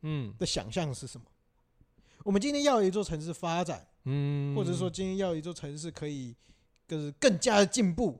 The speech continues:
Speaker 1: 嗯。
Speaker 2: 我们基础点会在什么样？
Speaker 1: 嗯，嗯。
Speaker 2: 比如说像青年政策好了啦，
Speaker 1: 嗯。
Speaker 2: 我们为什么我们就是青年政策会跟一座城市的发展会有绑得那么死？
Speaker 1: 嗯哼。
Speaker 2: 最简单的地方就是我们希望说，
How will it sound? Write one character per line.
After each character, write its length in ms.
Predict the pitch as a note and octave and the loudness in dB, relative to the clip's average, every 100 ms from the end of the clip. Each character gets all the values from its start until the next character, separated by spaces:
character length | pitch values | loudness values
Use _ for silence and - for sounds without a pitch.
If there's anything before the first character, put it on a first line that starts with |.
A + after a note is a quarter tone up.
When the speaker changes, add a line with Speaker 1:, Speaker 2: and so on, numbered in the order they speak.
| - | -2
Speaker 1:
嗯。 320 | D3+ C#3 G2 | 0 0 -4
Speaker 2:
我 60 | C3+ | -6
们 140 | D3+ | -6
基 200 | - F#3 | -6 -8
础 180 | E3 D#3 | -8 -8
点 160 | D#3 G2+ | -10 -12
会 140 | C3 | -12
在 120 | B2+ | -14
什 100 | A#2 - | -16 -20
么 120 | - | -20
样？ 100 | G#2+ _ _ _ - - - | -20 _ _ _ -20 -20 -10
Speaker 1:
嗯， 1120 | B2 B2 A#2+ A#2 A2+ A2 G2+ G2 G2+ G2 G2+ G#2+ - | -6 -4 -4 -4 -6 -6 -8 -10 -12 -14 -16 -18 -10
嗯。 80 | C3 | 2
Speaker 2:
比 80 | F#3 | 4
如 60 | |
说 100 | F#3+ | 4
像 140 | A#3+ B3 | 4 2
青 160 | A#3+ | 2
年 140 | A3 E3+ | -2 -2
政 160 | F#3+ | -4
策 160 | E3 E3 | -4 -6
好 180 | A2 D2+ | -8 -14
了 60 | |
啦， 60 | - | -8
Speaker 1:
嗯。 320 | C#3+ B2 A2 - - | -8 -8 -12 -18 -6
Speaker 2:
我 140 | E3+ | -2
们 200 | E3 F#3+ - - | 0 -2 -8 -6
为 120 | C#4 | -2
什 100 | A3 | 0
么 100 | F3 | -2
我 100 | C#3+ | -4
们 120 | C#3+ D#3 - - _ _ - | -6 -10 -16 -20 _ _ -10
就 120 | A3+ | -6
是 380 | G#3 G#3+ F#3 F3 | -4 -2 -2 -2
青 180 | E3 B3 | -4 -4
年 100 | F3 | -4
政 140 | F#3 | -4
策 120 | F3+ | -2
会 80 | F3+ | -2
跟 320 | E3 E3+ D#3+ E3 - _ _ | -2 -2 -4 -8 -16 _ _
一 100 | G3 | -4
座 140 | F3+ G3 | 0 0
城 180 | F3 | -2
市 60 | D#3+ | -2
的 140 | F3 | -2
发 200 | C#3+ D#3 | -2 -4
展 160 | D#3 B2+ | -4 -4
会 120 | C3 | -4
有 80 | C3+ | -6
绑 240 | A#2 G#2 | -6 -10
得 80 | G#2 | -8
那 80 | C3+ | -8
么 100 | C3 | -10
死？ 200 | - - _ _ - _ _ - | -12 -18 _ _ -20 _ _ -12
Speaker 1:
嗯 140 | C3 A2+ | -6 -2
哼。 200 | E3+ C#4 - | -2 -4 -12
Speaker 2:
最 180 | - D4+ | -2 0
简 200 | F3+ - | 0 -4
单 180 | - D3+ | -4 -4
的 80 | D3 | -6
地 160 | C#3+ | -8
方 160 | C3 B2 | -8 -8
就 100 | B2+ | -8
是 100 | C3 | -8
我 80 | A#2+ | -10
们 80 | G#2+ | -10
希 220 | - C#3+ | -8 -4
望 200 | D#3 C#3+ | -4 -4
说， 360 | D3 C#3 C#3 | -6 -6 -8